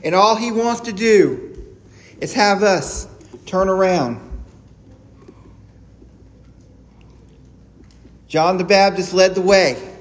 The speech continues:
and he said, "Repent." It is time to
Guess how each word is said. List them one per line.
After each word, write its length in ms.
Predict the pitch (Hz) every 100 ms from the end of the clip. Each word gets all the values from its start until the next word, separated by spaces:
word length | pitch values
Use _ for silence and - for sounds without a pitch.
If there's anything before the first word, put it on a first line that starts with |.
| -
and 100 | 135
he 60 | 143
said, 640 | - 202 185 175 165 - -
"Repent." 760 | 151 175 175 214 196 - - - - - - - - - - - - - - - - - - - - - - - - - - - - - - - - -
It 120 | 175
is 100 | 170
time 500 | - 196 196 190 190
to 520 | 190 196 190 185 180